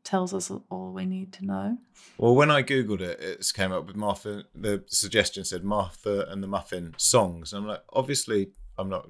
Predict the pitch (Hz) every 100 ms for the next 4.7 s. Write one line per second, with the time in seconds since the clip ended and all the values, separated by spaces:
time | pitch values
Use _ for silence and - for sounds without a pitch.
0 | - - 90 _ _ - 139 - 110 98
1 | 98 85 85 85 80 85 - 196 120 139
2 | 151 - - - 170 180 180 208 180 -
3 | 214 - _ - 339 - - - - 233
4 | 202 208 - 190 165 156